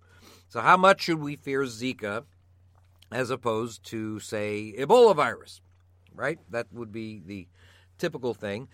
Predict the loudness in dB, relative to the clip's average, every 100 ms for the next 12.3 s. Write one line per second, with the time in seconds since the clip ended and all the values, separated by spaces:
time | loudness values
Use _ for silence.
0 | -20 -4 0 0 0 -2 -2 -2 -2 -2
1 | -2 -4 -6 -6 -6 -6 -8 -14 -14 -16
2 | -16 -14 -12 -10 -10 -14 -20 _ _ -14
3 | -12 -12 -10 -12 -14 _ -16 -10 -2 0
4 | 2 2 2 -2 -6 -4 -4 -6 -12 -10
5 | -6 -6 -6 -8 -8 -6 -8 -10 -14 -16
6 | -10 -8 -6 -8 -10 -12 -12 -10 -10 -10
7 | -12 -16 -20 -20 -14 -2 2 4 4 0
8 | -4 -4 -4 -6 -10 -8 -8 -8 -10 -10
9 | -10 -8 -6 -6 -6 -2 -2 0 -4 -4
10 | -10 -10 -18 -20 _ -12 -8 -6 -6 -6
11 | -6 -8 _ -20 -20 _ -12 -8 -6 -8
12 | -10 -12